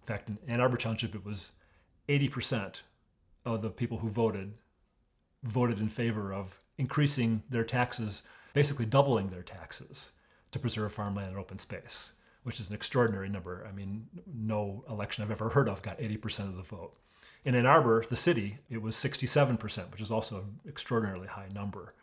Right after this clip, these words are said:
for a thirty-year tax. People in the city said, "We want to have green space around us. We don't want to be surrounded by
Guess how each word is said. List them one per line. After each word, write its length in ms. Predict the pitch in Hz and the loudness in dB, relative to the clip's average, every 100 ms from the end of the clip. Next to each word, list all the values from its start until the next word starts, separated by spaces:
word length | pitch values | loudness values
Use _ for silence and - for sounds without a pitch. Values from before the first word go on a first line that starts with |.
| _ _ _ _ | _ _ _ _
for 160 | - | -4
a 60 | 107 | -2
thirty-year 580 | - 131 123 107 107 98 | 4 4 4 2 0 -2
tax. 540 | - 104 - - - - _ - | -6 -8 -8 -8 -10 -12 _ -2
People 260 | 123 113 | -2 -2
in 80 | 107 | -4
the 80 | 101 | 0
city 260 | - 135 | 0 2
said, 380 | 113 117 107 98 - _ _ - - _ _ - | 2 0 -2 -4 -10 _ _ -20 -20 _ _ -8
"We 180 | 113 156 | 0 4
want 200 | 180 160 | 6 6
to 40 | |
have 160 | 156 127 | 6 4
green 160 | 139 | 2
space 320 | 196 - 90 110 | 2 0 -4 -6
around 240 | 98 98 | -8 -10
us. 220 | - - 123 | -14 -10 -2
We 120 | 131 | 0
don't 140 | 151 | 2
want 180 | 135 160 | 2 2
to 40 | |
be 380 | 143 123 120 117 - _ _ _ | 4 2 2 -2 -10 _ _ _
surrounded 680 | - - 120 117 120 117 110 | -2 0 4 4 4 2 -2
by 400 | 107 110 110 | -4 -4 -4